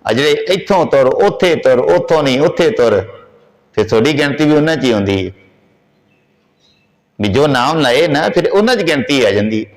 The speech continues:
ਇੱਕ ਦੇ ਹੋ ਕੇ ਰਹਿ ਜਾਓ। ਤੇ ਸਾਨੂੰ ਸਾਰਾ ਕੁਛ ਵਾਰ ਕਰਨ ਵਾਲੇ, ਆਪਣਾ ਪਰਿਵਾਰ ਸਾਰਾ ਧਰਮ ਦੇ ਉੱਤੇ ਨਿਸ਼ਾਵਰ ਕਰਨ ਵਾਲੇ ਗੁਰੂ ਗੋਬਿੰਦ ਸਿੰਘ ਮਹਾਰਾਜ ਕਹਿੰਦੇ, "ਦੇਹੀ ਵਾਲਾ ਕੰਮ ਖਤਮ,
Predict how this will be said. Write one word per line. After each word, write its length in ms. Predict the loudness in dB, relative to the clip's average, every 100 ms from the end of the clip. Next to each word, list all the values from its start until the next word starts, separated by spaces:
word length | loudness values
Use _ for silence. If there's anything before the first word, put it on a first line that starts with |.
| -6
ਇੱਕ 220 | -4 -2
ਦੇ 180 | 0 2
ਹੋ 160 | 0
ਕੇ 180 | 0 0
ਰਹਿ 140 | 2
ਜਾਓ। 200 | 2 -2 -6 -18 _ _ _ _ _ _ _ _
ਤੇ 160 | -2 -2
ਸਾਨੂੰ 600 | -2 -4 -2 0 2 2
ਸਾਰਾ 420 | 0 0 0 0
ਕੁਛ 260 | 0 0 0
ਵਾਰ 540 | 0 2 0 0 -2 -2
ਕਰਨ 240 | 0 0 2
ਵਾਲੇ, 640 | 2 2 0 -2 -4 -14 -20 _ -6
ਆਪਣਾ 300 | -2 -2 0
ਪਰਿਵਾਰ 680 | 2 2 2 2 2 0
ਸਾਰਾ 520 | -2 -2 -2 -2 -4 -10 -20 _ _ _ _ _ _ _ _ _ _ _ _
ਧਰਮ 300 | 0 0 2
ਦੇ 120 | 2
ਉੱਤੇ 280 | 2 2 2
ਨਿਸ਼ਾਵਰ 540 | 0 0 0 0 2
ਕਰਨ 260 | 0 0 2
ਵਾਲੇ 320 | 2 2 2
ਗੁਰੂ 260 | 0 0 0
ਗੋਬਿੰਦ 380 | 2 0 2 0
ਸਿੰਘ 240 | 0 0
ਮਹਾਰਾਜ 300 | 0 0 -2
ਕਹਿੰਦੇ, 500 | -2 -2 0 -2 -4 -16 _ _
"ਦੇਹੀ 460 | -8 -4 0 2 2
ਵਾਲਾ 180 | 2 2
ਕੰਮ 280 | 2 0 0
ਖਤਮ, 460 | -2 -2 -2 -4